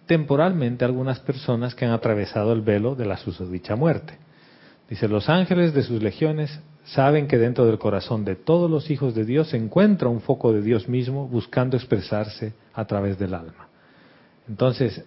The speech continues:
aquí te está diciendo, todo ser humano, todos,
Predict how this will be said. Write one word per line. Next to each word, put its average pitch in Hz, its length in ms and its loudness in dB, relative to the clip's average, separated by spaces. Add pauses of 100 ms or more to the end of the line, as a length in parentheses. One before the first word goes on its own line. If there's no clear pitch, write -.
(120)
aquí 131 260 -6
te - 120 -4
está 110 160 -2
diciendo, 104 460 -2 (180)
todo 165 320 0
ser 147 180 -2
humano, 127 460 -6 (880)
todos, 139 360 0